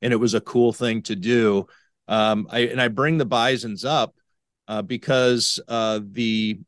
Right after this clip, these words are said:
N L L championship game is gonna take place the same night as, uh, Star Wars night, uh, downtown, which will create, uh, probably some interesting, uh, parking problems, uh,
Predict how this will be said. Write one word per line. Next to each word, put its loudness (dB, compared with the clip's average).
N 0
L 4
L 2
championship -4
game -8
is -2
gonna 0
take 0
place 0
the -8
same 0
night -2
as, -2
uh, -2
Star 4
Wars 2
night, -10
uh, -10
downtown, -2
which -4
will 0
create, 0
uh, 0
probably 0
some -6
interesting, -4
uh, -6
parking -2
problems, -2
uh, -2